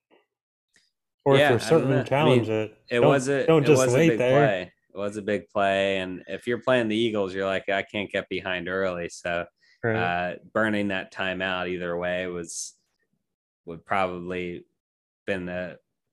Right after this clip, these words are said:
Speaker 2: potentially smart thing to do, but, um, it ended up helping the Eagles. And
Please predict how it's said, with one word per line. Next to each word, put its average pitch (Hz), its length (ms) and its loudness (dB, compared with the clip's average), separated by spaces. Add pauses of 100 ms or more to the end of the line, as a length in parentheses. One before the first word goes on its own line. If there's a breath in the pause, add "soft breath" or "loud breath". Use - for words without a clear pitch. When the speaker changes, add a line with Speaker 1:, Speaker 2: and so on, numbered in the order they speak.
Speaker 2:
potentially 123 520 -4
smart 123 340 -4
thing 131 220 -2
to 120 60 -6
do, 123 320 4
but, 101 340 0
um, 90 560 -6 (220)
it 104 360 -8
ended 107 260 2
up 98 140 0
helping 101 340 -2
the 92 100 -6
Eagles. 95 460 -4
And 90 180 -10